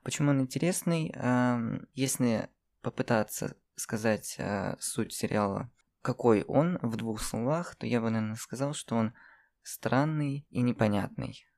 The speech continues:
Или своеобразный и непонятный. Почему он непонятный? Потому что,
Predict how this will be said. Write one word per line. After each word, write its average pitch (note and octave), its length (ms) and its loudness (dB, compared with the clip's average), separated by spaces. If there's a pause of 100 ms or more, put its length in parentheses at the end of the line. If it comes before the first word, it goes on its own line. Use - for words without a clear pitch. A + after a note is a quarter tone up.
(640)
Или A#2+ 400 0
своеобразный A2+ 920 4
и - 20 -2
непонятный. - 580 0 (140)
Почему D#3 680 2
он C#3+ 380 4 (220)
непонятный? A#2 840 2
Потому D3 380 4
что, A#2+ 480 0